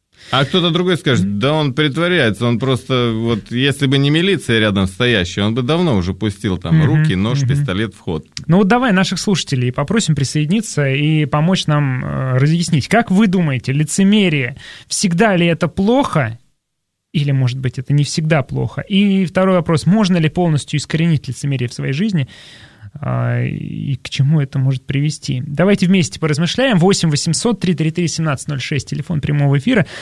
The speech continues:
Speaker 2: <clears throat> Восемь восемьсот три тройки семнадцать ноль шесть. Или пишите нам в Viber, WhatsApp, э, в плюс семь девятьсот семьдесят семь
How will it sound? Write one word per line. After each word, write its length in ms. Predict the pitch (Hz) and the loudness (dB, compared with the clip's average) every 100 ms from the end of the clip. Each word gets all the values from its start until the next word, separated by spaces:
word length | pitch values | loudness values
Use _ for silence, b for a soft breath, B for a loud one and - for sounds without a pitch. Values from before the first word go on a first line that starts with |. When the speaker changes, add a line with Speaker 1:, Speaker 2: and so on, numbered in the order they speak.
| B B | B B
Speaker 2:
<clears throat> 400 | 208 262 - 233 214 | -2 -2 2 4 4
Восемь 300 | 214 202 175 | 4 2 0
восемьсот 540 | 160 180 - 262 - - - | -2 -2 -2 -4 -4 -8 -8
три 180 | 175 165 | -4 -2
тройки 360 | 180 240 214 | 0 0 -2
семнадцать 460 | 165 - 180 165 - | -4 0 0 0 0
ноль 140 | 165 | 0
шесть. 320 | 156 180 147 B B B - | 2 2 0 B B B -2
Или 140 | 240 | 0
пишите 420 | 208 214 226 - | 2 2 0 2
нам 360 | 196 180 165 135 | 2 2 2 0
в 100 | 139 | 2
Viber, 320 | 175 131 127 | 2 2 0
WhatsApp, 440 | 135 151 - 233 233 | 0 0 0 0 0
э, 600 | - 147 135 135 135 135 | -4 -2 0 0 2 0
в 420 | 131 117 - - | 0 -4 -10 -4
плюс 160 | 175 165 | -2 0
семь 380 | - 170 147 139 | 0 2 2 2
девятьсот 400 | 156 175 - 185 | 0 0 0 0
семьдесят 500 | - 151 135 - 135 | 0 0 0 -2 -4
семь 400 | - 220 254 | 0 2 2